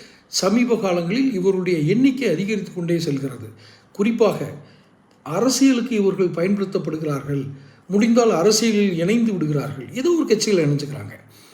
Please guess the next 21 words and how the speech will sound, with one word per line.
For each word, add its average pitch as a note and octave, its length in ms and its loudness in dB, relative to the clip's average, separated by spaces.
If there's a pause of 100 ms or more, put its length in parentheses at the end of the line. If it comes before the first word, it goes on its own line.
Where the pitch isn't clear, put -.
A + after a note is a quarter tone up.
(260)
அரசியலில் A3 580 0
தங்களை F#3 320 -2
இணைத்துக் G3 340 -2
கொள்கிறார்கள். D3 580 -4
காரணம், A3 480 0
இவர்கள் F#3+ 340 0
உயிர் G3 360 -2
பிழைப்பதற்கும் F#3 680 -2 (280)
மீதமுள்ள A#3 580 0
வாழ்க்கையை G3 480 -2
நிம்மதியாக G3+ 580 2
வாழ்வதற்கும், C#3+ 720 -6 (480)
நிம்மதி G3 400 0
இருக்கதோ G#3+ 340 4
இல்லையோ, F#3+ 340 0 (300)
மீதி E3 440 -2
வாழ்க்கையை F3+ 480 -2
உயிரோடு A3+ 320 2
வாழ்வதற்கு E3+ 540 0 (1500)
அரசியல் F3+ 440 0
தேவைப்படுகிறது. C3+ 720 -4